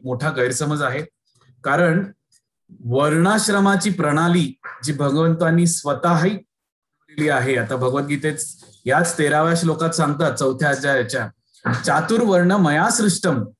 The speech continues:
गुण कर्म विभागशा." चातुर्वर्ण्य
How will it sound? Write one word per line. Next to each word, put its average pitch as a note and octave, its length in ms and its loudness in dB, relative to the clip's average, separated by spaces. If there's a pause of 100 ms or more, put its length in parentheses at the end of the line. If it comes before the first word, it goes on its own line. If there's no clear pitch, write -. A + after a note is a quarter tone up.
(340)
गुण E3 520 2
कर्म D#3 600 0
विभागशा." B2+ 840 -2 (600)
चातुर्वर्ण्य D#3+ 1120 2